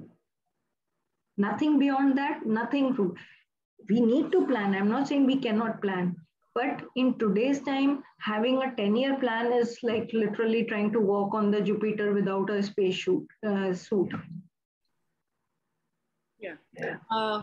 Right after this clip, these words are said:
Speaker 2: one question is, uh, from, uh, one of the participants saying, "Ma'am, what should we do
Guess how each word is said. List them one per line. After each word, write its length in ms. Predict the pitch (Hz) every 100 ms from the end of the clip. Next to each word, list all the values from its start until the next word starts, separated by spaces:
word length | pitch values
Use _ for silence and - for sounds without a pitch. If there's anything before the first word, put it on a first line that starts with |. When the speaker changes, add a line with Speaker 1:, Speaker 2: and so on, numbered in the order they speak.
| - 208
Speaker 2:
one 280 | 262 339
question 540 | - 302 285 311 302 269
is, 280 | 247 247 247
uh, 220 | 247 240 -
from, 420 | 240 233 233 226
uh, 320 | 220 220 214 214 _ _ _ _ -
one 180 | 214 220
of 120 | 214
the 60 | 208
participants 960 | 214 190 226 - 226 214 196 196 -
saying, 420 | - 233 262 269
"Ma'am, 360 | 226 226 262 247
what 240 | 202 262 -
should 320 | - 294 269
we 220 | 277 180
do 360 | 220 233 175